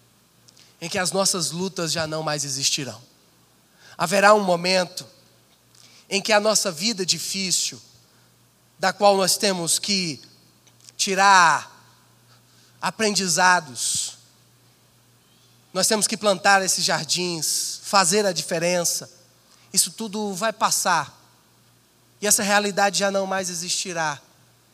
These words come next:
e nós estaremos com ele. Isso deve gerar uma esperança em nós, mas como disse o teólogo aloma-, alemão, não é uma esperança vazia, mas uma esperança carregada de compromisso.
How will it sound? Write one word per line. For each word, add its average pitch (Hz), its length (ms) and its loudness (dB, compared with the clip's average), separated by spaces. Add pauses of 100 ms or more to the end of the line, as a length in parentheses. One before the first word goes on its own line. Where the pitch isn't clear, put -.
(200)
e - 40 -10
nós 175 180 0
estaremos 160 500 -2
com 160 160 -10
ele. 127 240 -10 (800)
Isso 180 220 0
deve 214 260 2
gerar 196 300 4
uma 226 100 -4
esperança 202 640 -2
em 180 60 -6
nós, 160 540 -4 (220)
mas 180 140 4
como 190 260 -2
disse 180 520 -2
o 180 60 -8
teólogo 180 420 -2
aloma-, 180 420 -2
alemão, 165 500 0 (600)
não 196 240 2
é 202 60 4
uma 202 140 -4
esperança 185 680 -4
vazia, 165 720 -4 (300)
mas 165 180 -8
uma 170 100 -8
esperança 170 760 -4 (320)
carregada 160 960 0
de 156 100 -4
compromisso. 143 1000 -6